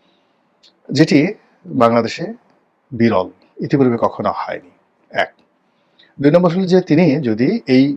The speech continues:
পুরো পরিস্থিতিকে নিয়ন্ত্রণ করতে না পারেন, ইতিহাস তাকে ক্ষমা করবে না। এবং তার জীবনে এতটা বিপর্যয় নেমে আসবে,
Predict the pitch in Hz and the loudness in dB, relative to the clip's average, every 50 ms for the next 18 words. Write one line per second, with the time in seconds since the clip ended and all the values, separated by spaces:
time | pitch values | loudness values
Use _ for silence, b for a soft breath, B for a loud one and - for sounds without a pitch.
0 | 139 - 156 151 165 165 165 156 151 147 - - - 165 151 - 170 160 - - | -4 0 2 2 2 4 4 2 2 2 -2 -4 -4 -4 -2 0 -2 -2 0 2
1 | 170 165 135 120 120 113 113 - 123 113 - 113 110 104 98 95 95 - 113 110 | 2 2 4 2 2 0 0 -4 -6 -6 -4 -4 -2 -2 -2 -2 -2 -2 -4 -6
2 | 101 117 151 190 208 - _ _ _ _ _ _ _ _ _ _ _ _ _ _ | -6 -6 -12 -12 -14 -16 _ _ _ _ _ _ _ _ _ _ _ _ _ _
3 | - 139 139 147 143 135 143 160 - - - 139 - 123 - - - 113 98 92 | -6 -2 0 2 2 2 2 0 -2 -2 -4 -4 -4 -4 -6 -4 -4 -4 -4 -4
4 | - - 92 - 78 - _ _ _ _ _ _ _ _ _ _ _ _ _ _ | -6 -10 -10 -10 -10 -16 _ _ _ _ _ _ _ _ _ _ _ _ _ _
5 | _ _ _ _ _ - 131 143 135 - 135 127 147 165 156 175 175 190 185 127 | _ _ _ _ _ -2 0 0 2 2 2 4 2 2 2 0 2 2 0 0
6 | 104 120 160 208 _ _ _ _ _ _ _ _ _ - 127 131 - 190 190 - | -2 -6 -10 -14 _ _ _ _ _ _ _ _ _ -2 0 0 0 0 0 0
7 | 208 175 165 147 - 160 147 135 135 135 123 117 107 107 101 95 92 92 95 98 | 2 2 2 2 4 4 4 4 2 0 0 0 -2 -2 -4 -4 -6 -8 -10 -8
8 | 95 127 160 | -6 -6 -6